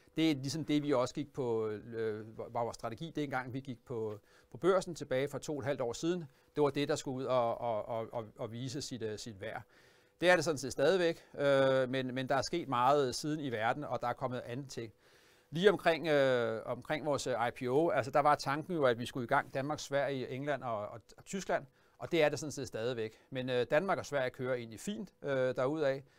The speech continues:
men England og dac har vi haft, øh, store udfordringer med, blandt andet på grund af, at vi har haft svært ved at finde, øh, kvalificeret, øh, arbejdskraft. Så England er på plads, Tyskland er sådan, øh, semi, øh, på plads, øh, kan man sige. Så vi forventer selvfølgelig stor vækst på, på de, på det engelske og det tyske marked,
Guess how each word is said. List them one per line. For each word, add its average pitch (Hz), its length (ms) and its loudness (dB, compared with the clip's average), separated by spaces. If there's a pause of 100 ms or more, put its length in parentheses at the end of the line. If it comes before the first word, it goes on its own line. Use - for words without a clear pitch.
(100)
men 135 140 -8
England 139 320 -2
og 113 100 -4
dac 117 180 0
har 120 120 -2
vi 113 80 -6
haft, 104 280 -6
øh, 113 100 -6
store 123 260 -2
udfordringer 113 500 -8
med, 104 120 -8
blandt 110 240 -8
andet 110 180 -8
på 117 60 -12
grund 113 180 -10
af, 113 40 -10
at 104 60 -12
vi 113 40 -8
har 107 60 -6
haft 101 80 -12
svært 117 240 -8
ved 117 80 -8
at 107 60 -10
finde, 110 280 -12
øh, 107 80 -12 (360)
kvalificeret, 120 720 -6
øh, 104 460 -6
arbejdskraft. 110 640 -6 (380)
Så - 220 0
England 147 320 0
er 123 60 -2
på 120 140 -8
plads, 151 480 0
Tyskland 127 460 -4
er 113 120 -6
sådan, 123 200 -8
øh, 107 180 -8
semi, 139 500 -6
øh, 107 260 -6
på 117 100 -14
plads, 107 420 -12
øh, 107 240 -10
kan 104 140 -10
man 101 120 -14
sige. 107 320 -12 (280)
Så 123 180 -4
vi 113 120 -6
forventer 127 320 -6
selvfølgelig 113 400 -10
stor 143 220 -8
vækst 117 320 -10 (120)
på, 113 280 -8
på 117 100 -8
de, 107 80 -16
på 120 120 -12
det 113 80 -8
engelske - 240 -12
og - 20 -8
det 107 100 -10
tyske - 280 -10
marked, 104 360 -10